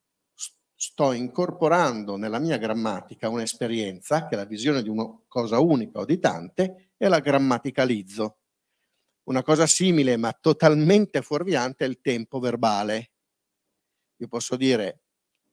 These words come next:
sono stanco, ero stanco, sarò stanco. Uno dice, "Vabbè,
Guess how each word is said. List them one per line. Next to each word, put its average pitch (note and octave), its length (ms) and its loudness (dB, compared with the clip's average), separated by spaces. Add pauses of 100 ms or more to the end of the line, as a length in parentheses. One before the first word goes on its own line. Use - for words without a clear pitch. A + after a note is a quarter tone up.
(140)
sono C#3+ 480 0
stanco, C3+ 1000 0
ero C3+ 300 4
stanco, A#2 680 -4
sarò A#2 380 0
stanco. F#2 600 -8
Uno A2 160 -4
dice, G2+ 240 -8
"Vabbè, A2 280 -4